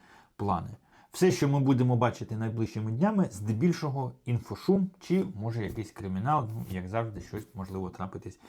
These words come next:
Тому сьогодні збираю всі останні реальні новини, які встигли вийти до вчорашнього дня, до того, як Європа офіційно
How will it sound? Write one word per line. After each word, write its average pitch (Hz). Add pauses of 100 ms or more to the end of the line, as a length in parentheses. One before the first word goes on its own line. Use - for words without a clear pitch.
(120)
Тому 160
сьогодні 170
збираю 131
всі 180
останні 110
реальні 104
новини, 180
які 104
встигли 98
вийти 139
до 98
вчорашнього 98
дня, 151
до 95
того, 139
як 101
Європа 165 (300)
офіційно 165